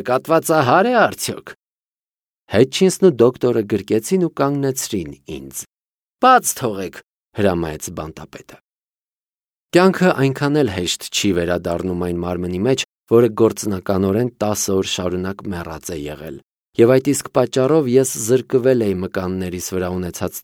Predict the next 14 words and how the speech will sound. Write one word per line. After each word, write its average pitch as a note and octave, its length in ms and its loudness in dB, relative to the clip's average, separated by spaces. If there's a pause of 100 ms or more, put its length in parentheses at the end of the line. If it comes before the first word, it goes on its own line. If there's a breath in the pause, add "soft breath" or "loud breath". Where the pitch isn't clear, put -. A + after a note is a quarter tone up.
տիրապետությունից։ - 920 -8 (920)
Ուստի B2 360 0
ծնկներս A2+ 680 0
ծալվեցին, F#2 800 -4 (500)
ճոճվեցի C3 720 4
ու C3 80 2
փլվեցի A#2 640 -2
հատակին G2+ 640 0 (340)
և A2+ 220 4
գլուխս D3 360 2 (120)
պատին A#2+ 400 0
առնելով A2+ 500 -2 (380)
ճակատս C3+ 560 -2
քերծվեց։ - 640 -10